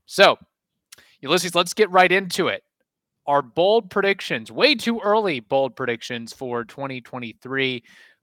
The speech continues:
for the Rays is dot, dot, dot. Ulysses, I'll let you go first. What is your bold prediction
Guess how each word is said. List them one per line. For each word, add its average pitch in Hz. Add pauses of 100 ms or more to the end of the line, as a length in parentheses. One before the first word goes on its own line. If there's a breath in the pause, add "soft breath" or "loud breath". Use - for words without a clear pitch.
(100)
for 139
the 120
Rays 175
is 190
dot, 175 (100)
dot, 151 (120)
dot. 220 (760)
Ulysses, 143
I'll 139
let 160
you 160
go 165
first. 170
What 220
is 180
your 185
bold 170
prediction 151